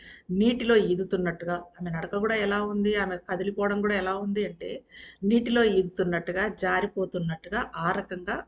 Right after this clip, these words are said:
ఆమె కదులుతూ ఉంది. మూసిన కనురెప్పల ముందు కదులుతున్న రూపాల్లా ముగ్గురు నడుస్తూ ఉన్నారు. అంతా స్వప్నంలో ఉన్నట్టు, అంతా ఒక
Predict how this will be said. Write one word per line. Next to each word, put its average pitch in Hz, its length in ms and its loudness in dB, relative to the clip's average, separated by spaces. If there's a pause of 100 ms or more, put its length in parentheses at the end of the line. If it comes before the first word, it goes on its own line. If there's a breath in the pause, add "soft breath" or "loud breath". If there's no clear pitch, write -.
ఆమె 180 140 -10 (120)
కదులుతూ 175 380 -6
ఉంది. - 320 -10 (520 loud breath)
మూసిన 277 400 4
కనురెప్పల 208 600 2
ముందు 175 580 0
కదులుతున్న 196 500 0
రూపాల్లా 175 580 -2
ముగ్గురు 185 480 -2
నడుస్తూ 170 400 -10
ఉన్నారు. 175 340 -14 (640 loud breath)
అంతా 226 380 2
స్వప్నంలో 214 800 2
ఉన్నట్టు, 170 500 -2
అంతా 180 320 -4
ఒక 185 200 -6